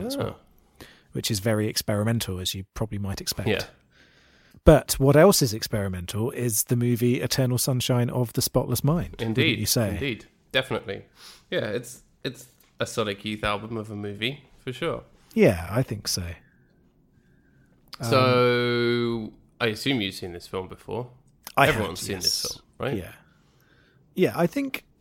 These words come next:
Speaker 2: Unless,
Speaker 1: everybody
Speaker 2: were you living under a rock in two thousand and four? In which case,
Speaker 1: <laughs>
Speaker 2: you're excused.
Speaker 1: Everybody who was at college or university in the same kind of years as we were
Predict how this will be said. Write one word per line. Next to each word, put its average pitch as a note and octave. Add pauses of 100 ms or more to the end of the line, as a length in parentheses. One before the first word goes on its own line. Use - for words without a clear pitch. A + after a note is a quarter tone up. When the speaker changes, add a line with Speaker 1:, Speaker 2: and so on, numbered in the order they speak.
(140)
Speaker 2:
Unless, E3+
Speaker 1:
everybody F#3
Speaker 2:
were C#3
you B2+
living A#2+
under A2+
a A2
rock G#2
in G#2
two A2
thousand G#2+
and G#2
four? - (420)
In -
which -
case, - (120)
Speaker 1:
<laughs> -
Speaker 2:
you're G#2
excused. - (580)
Speaker 1:
Everybody E3+
who C3+
was C3
at A#2
college C#3+
or A#2+
university G2+ (420)
in A#2+
the G#2+
same A2
kind G#2
of G2
years G2+
as G#2
we G#2
were E2+